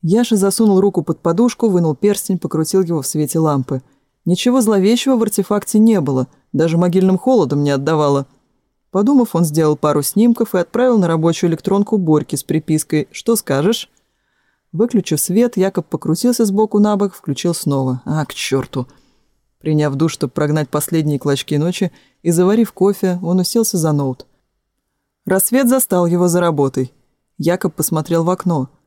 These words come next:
Оранжевое небо с чёрными силуэтами домов напоминало пролитое абрикосовое варенье.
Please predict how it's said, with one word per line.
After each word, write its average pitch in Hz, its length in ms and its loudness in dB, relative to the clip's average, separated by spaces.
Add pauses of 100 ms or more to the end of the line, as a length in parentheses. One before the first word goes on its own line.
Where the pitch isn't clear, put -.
(240)
Оранжевое 185 560 2
небо 226 280 4
с - 60 -6
чёрными 202 400 2
силуэтами 190 560 2
домов 185 480 0
напоминало 170 540 0
пролитое 175 540 0
абрикосовое 151 640 -2
варенье. 147 500 0